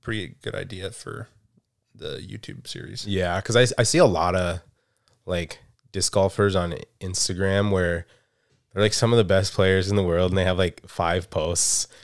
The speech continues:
Speaker 2: The only,
Speaker 1: I, I know.
Speaker 2: the only post they have every year is their sponsorship
Speaker 1: <laughs>
Speaker 2: announcement.
Speaker 1: I know.
Speaker 2: And I'm like, I'm like, "What are you doing? Like, you're literally, like,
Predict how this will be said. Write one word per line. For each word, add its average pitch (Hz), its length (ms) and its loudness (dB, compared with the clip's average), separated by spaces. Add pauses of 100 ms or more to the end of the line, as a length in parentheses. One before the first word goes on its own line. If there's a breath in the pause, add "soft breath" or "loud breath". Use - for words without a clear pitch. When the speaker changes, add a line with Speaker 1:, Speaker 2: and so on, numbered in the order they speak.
(140 soft breath)
Speaker 2:
The 131 200 4
only, 151 280 8
Speaker 1:
I, 160 60 4
I - 20 2
know. 143 200 2
Speaker 2:
the 139 80 8
only 139 280 8
post 113 260 4
they 113 120 8
have 117 120 6
every 113 220 4
year 113 180 6
is 107 160 4
their 101 140 6 (140)
sponsorship 95 600 2
Speaker 1:
<laughs> 107 40 4
Speaker 2:
announcement. 110 500 6
Speaker 1:
I 139 120 4
know. 151 180 2 (180)
Speaker 2:
And 127 140 6
I'm 139 120 6
like, 131 240 6 (760)
I'm 117 120 2
like, 135 160 6
"What 107 280 6
are 147 80 6
you 160 180 4
doing? 107 580 4
Like, 104 240 4
you're 113 200 4
literally, 131 580 4
like, 117 320 4